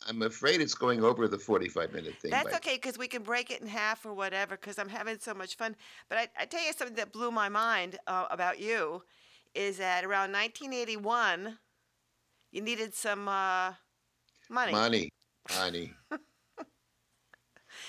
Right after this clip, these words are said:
Speaker 2: And
Speaker 1: Yeah,
Speaker 2: what
Speaker 1: I
Speaker 2: did you
Speaker 1: had
Speaker 2: do? <laughs>
Speaker 1: Well, we had a, so at that time I decided,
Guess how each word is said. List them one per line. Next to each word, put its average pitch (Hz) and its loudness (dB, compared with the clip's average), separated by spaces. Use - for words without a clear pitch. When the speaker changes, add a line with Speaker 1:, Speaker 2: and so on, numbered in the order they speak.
Speaker 2:
And - 2
Speaker 1:
Yeah, 110 10
Speaker 2:
what - 6
Speaker 1:
I - 2
Speaker 2:
did - 6
you 113 8
Speaker 1:
had - 6
Speaker 2:
do? 294 0
<laughs> - -
Speaker 1:
Well, 143 8
we 135 8
had 123 4
a, 110 2
so 135 8
at 139 -2
that 214 8
time 170 4
I 147 6
decided, 139 2